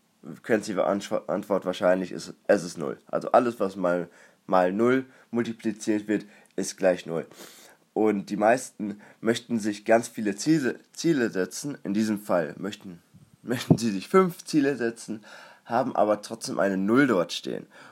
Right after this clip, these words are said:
Und die, mit dieser null ist gemeint, dass du null Richtungen hast. Also wirklich null Richtungen, wo du hinterstehst, die du wirklich feierst, wo du sagst, alles klar, da gehe ich all in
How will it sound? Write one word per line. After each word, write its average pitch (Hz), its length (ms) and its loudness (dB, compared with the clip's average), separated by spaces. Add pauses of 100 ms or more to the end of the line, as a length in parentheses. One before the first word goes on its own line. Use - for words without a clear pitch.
Und 87 160 -8
die, 95 80 -2
mit 95 200 -2
dieser 95 260 0
null 110 480 0 (300)
ist 87 200 -6
gemeint, 98 640 0 (840)
dass 104 220 0
du 95 240 -4 (500)
null 113 440 4 (120)
Richtungen 98 600 0
hast. - 280 -18 (120)
Also 98 260 0
wirklich 117 420 -4
null 117 300 4
Richtungen, 110 560 -2 (220)
wo 101 140 0
du 98 240 0 (380)
hinterstehst, 123 760 0 (340)
die 95 80 -8
du 95 280 -2
wirklich 110 340 -4
feierst, 123 600 0 (300)
wo 95 80 -6
du 98 40 0
sagst, 104 320 2
alles 104 300 2
klar, 104 240 4
da 98 80 -2
gehe 98 140 0
ich - 180 -4
all 95 200 6
in 120 300 -2